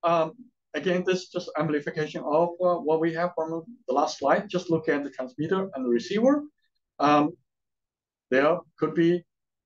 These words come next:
um, a nail, a bolt, or a cap, a bottle cap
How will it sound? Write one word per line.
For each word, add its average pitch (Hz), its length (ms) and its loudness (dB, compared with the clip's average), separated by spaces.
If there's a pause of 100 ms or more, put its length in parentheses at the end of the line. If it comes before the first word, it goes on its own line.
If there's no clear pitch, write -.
(220)
um, 123 420 -6
a 120 80 -4
nail, 131 460 0
a 120 60 -2 (100)
bolt, 165 340 0 (140)
or 123 320 0 (500)
a 110 300 -8
cap, - 320 -2 (320)
a - 20 -20
bottle 160 300 0
cap 185 300 -2